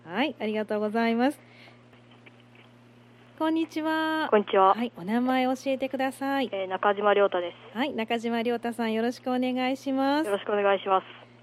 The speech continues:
Speaker 1: さあ、中島さんはどうして、あの、この集会委員会に入ろうと思ったんですか？
Speaker 2: えーと、集会委員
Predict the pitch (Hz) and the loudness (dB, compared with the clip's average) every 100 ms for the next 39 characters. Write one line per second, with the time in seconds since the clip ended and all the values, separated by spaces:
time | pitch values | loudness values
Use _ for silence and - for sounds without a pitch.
0 | - 269 254 247 285 311 311 320 320 311 | -8 -2 0 0 -2 0 0 0 0 2
1 | 302 320 320 214 320 359 285 240 220 214 | 2 2 2 2 0 2 2 4 2 0
2 | 208 220 226 233 226 226 220 185 180 190 | 0 -2 0 2 2 2 0 -4 -4 -4
3 | 202 202 196 175 180 185 180 160 165 - | 0 0 -2 -4 -6 -8 -12 -10 -12 -14
4 | - 170 233 370 - - 196 190 190 - | -14 -8 -6 -6 -8 -8 -6 -4 -8 0
5 | 208 196 170 - - 220 220 220 220 | 4 4 2 -8 0 0 4 4 4